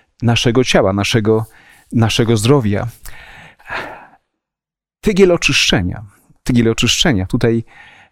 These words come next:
y, mamy ciekawy tekst z księgi proroka Jeremiasza. Y, tutaj być może najwyraźniej widać, y,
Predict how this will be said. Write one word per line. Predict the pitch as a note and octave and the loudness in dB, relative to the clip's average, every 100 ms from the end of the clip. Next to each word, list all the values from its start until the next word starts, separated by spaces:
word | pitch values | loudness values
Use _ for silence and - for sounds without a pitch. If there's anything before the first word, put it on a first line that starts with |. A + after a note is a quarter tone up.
| - | -4
y, | B2+ A#2 A#2+ A#2+ B2 | 0 0 0 -2 0
mamy | A#2+ B2+ B2+ | 0 2 0
ciekawy | - B2+ A#2+ A#2 | 0 -2 0 0
tekst | - A#3+ - | 0 -2 -4
z | - | -4
księgi | - C3 A2+ A2+ | 0 0 0 0
proroka | A#2+ A#2 A2 | 0 0 0
Jeremiasza. | G#2+ G#2+ G#2+ A#2+ C3 - G#2+ A2 A2+ _ _ - - - - - _ | 2 2 2 0 0 -2 -2 -4 -6 _ _ -20 -20 -20 -20 -20 _
Y, | - - A#1 - A#2+ A#2+ _ _ _ | -4 -2 0 0 -2 -4 _ _ _
tutaj | - B2+ B2 | -6 0 0
być | A#2+ - | 0 0
może | A#2 B2 | 2 4
najwyraźniej | B2+ A#2 C3 D#3 D3+ C3+ A#2 | 4 4 2 2 4 2 4
widać, | C3+ B2+ A#2+ - - - - | 2 2 0 -2 -4 0 2
y, | C3+ B2 | 2 2